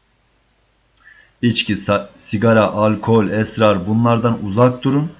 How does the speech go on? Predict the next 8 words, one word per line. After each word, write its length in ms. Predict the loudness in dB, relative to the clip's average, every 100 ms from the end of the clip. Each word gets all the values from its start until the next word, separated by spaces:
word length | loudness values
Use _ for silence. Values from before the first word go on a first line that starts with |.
| _ _ -4
Bunlar 320 | 0 4 2
sizin 460 | 0 -4 -2 0 -2
sağlığınızı 1040 | -4 -4 0 2 2 2 0 0 0 -2 -6 -18 _ _ _ _ _ _ _ _ _ _ _ _ _
bozacaktır. 880 | 0 4 4 4 4 0 -4 -4 -8 _ _ _ _ _ _ _ _ -20 -14 -6
Psikolojinizi 760 | -4 -2 2 2 2 2 0
bozacaktır. 800 | 0 0 0 -2 -2 -4 -6 -8 -16 _ _ _ _ _ _ _ _ _ 0
Bedeninizi 560 | 4 4 4 4 2
bozacaktır. 840 | 2 0 -2 -6 -8 -4 -4 -4